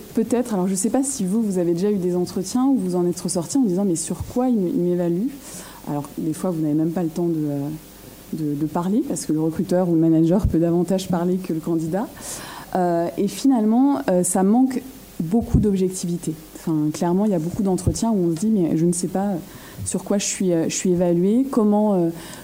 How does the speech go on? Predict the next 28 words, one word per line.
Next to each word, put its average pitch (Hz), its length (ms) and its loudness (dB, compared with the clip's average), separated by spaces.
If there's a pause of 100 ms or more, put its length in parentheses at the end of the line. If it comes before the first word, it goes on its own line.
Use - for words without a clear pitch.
comment 208 260 4
mon, 190 340 4
mon 175 300 4
dossier 175 380 2
est - 20 4
porté - 400 0
auprès 190 280 4
d'un 180 140 4
manager 175 640 4
ou 170 80 2
de, 165 80 2
une, 160 640 4
voilà. » 160 180 0 (1120)
Et, 190 160 2 (140)
et - 20 2
donc, 196 320 2
je - 120 -4
trouve 254 160 0
que 226 80 2
ça 202 160 2
met 208 100 4
en 196 140 4
inconfort, 196 640 0
euh, 160 680 2
bah, 156 160 0
le, 151 560 -2
les 165 80 2
candidats 180 580 0